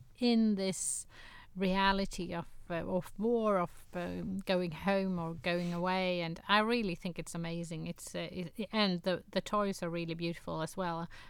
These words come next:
I'm really impressed, uh, how, uh, human-like they are in the, their faces, in the mold.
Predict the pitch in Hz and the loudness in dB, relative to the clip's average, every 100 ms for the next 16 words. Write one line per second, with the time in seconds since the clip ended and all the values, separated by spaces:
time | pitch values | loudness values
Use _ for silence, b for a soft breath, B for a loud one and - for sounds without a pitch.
0 | - 180 175 165 170 170 190 190 - - | -4 0 0 0 -2 -4 -2 -4 -4 -4
1 | 165 165 185 165 170 b b b b b | -4 -4 -4 -4 -6 b b b b b
2 | b - 185 147 147 151 214 226 190 165 | b -12 -8 -6 -8 -4 0 0 0 -2
3 | 165 156 - 156 160 156 151 160 151 160 | -4 -6 -6 -4 -2 -2 -2 -4 -6 -8
4 | 160 170 165 160 - 202 196 156 - 160 | -8 -8 -8 -6 -4 -4 -4 -6 -8 -6
5 | 160 165 180 170 143 151 | -2 0 0 0 -2 -6